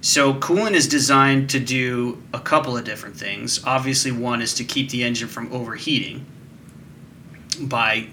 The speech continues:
giving it cooling properties. And in order to prevent it from freezing in the wintertime, you can't use just water,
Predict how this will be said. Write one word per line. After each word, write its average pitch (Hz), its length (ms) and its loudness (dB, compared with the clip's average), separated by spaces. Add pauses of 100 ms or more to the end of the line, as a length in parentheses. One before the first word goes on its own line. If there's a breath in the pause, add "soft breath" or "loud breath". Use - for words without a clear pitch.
(100)
giving 117 240 -4
it 113 120 -6
cooling 120 340 -8
properties. - 720 -4 (580 loud breath)
And 123 280 0
in 127 160 0
order 147 320 8
to 135 580 4 (540)
prevent 143 340 2
it 143 80 0
from 123 120 -2
freezing 139 300 4
in 120 60 0
the 117 60 0
wintertime, 131 440 2
you 120 60 0
can't 135 300 0
use 120 260 -2
just - 280 -4 (180)
water, 120 460 0